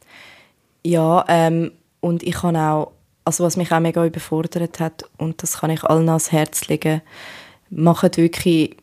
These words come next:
mit dem Besuch das so, wie es für euch stimmt. Bei mir sind alle reingerasselt und das hat mich total überfordert. Ich kann niemanden sehen, ich kann nur wollen, ähm, meinen Partner sehen und meine Mami und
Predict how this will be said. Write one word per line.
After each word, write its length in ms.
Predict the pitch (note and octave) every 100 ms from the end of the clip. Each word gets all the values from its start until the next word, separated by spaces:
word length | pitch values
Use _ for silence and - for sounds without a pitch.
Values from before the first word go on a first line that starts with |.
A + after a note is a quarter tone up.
| _
mit 220 | D#3 E3
dem 100 | E3+
Besuch 400 | D#3+ - E3+ E3+
das 280 | - F3 -
so, 280 | - E3 D#3
wie 100 | D3
es 140 | D#3 -
für 160 | E3
euch 180 | D#3 D3+
stimmt. 320 | - E3+ E3 -
Bei 80 |
mir 160 | E3 E3
sind 260 | - E3+ E3 _
alle 320 | - F3 F3+
reingerasselt 840 | E3+ E3+ F3 - D3+ D#3 - F3 -
und 180 | D#3 -
das 160 | D#3
hat 140 | E3 -
mich 140 | D#3+ - _ _
total 540 | F#3 F#3+ F#3+ F3+ E3+ F3+
überfordert. 640 | F3+ F3 - E3 E3 -
Ich 120 | D3+
kann 260 | - E3+ E3
niemanden 560 | E3+ F#3+ G#3 - E3 E3
sehen, 280 | - E3+ F3
ich 60 | F3+
kann 120 | F3
nur 120 | F3+
wollen, 320 | F3 F3 E3+ E3+ - - - - -
ähm, 300 | E3 D#3 D#3
meinen 160 | D#3+
Partner 400 | D#3+ F#3+ G#3+ G#3 G3+
sehen 300 | - G3+ G3+
und 100 | E3+
meine 120 | E3+ E3
Mami 380 | F3 E3+ G#3+ A3+
und 340 | F3 F3 E3